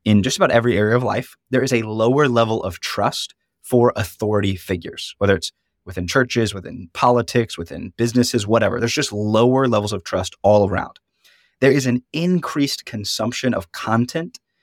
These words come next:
that prioritizes honoring your feelings over honoring other people. We are seeing parents overwhelmed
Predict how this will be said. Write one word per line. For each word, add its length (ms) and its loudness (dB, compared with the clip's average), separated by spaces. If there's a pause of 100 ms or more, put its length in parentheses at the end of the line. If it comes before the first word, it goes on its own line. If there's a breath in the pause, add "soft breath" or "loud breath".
(100)
that 160 0
prioritizes 800 2 (100)
honoring 420 4
your 140 -2
feelings 760 0 (340)
over 300 2
honoring 480 4
other 420 -4
people. 400 -14 (720)
We 240 4
are 140 4
seeing 380 2
parents 420 -4 (120)
overwhelmed 920 0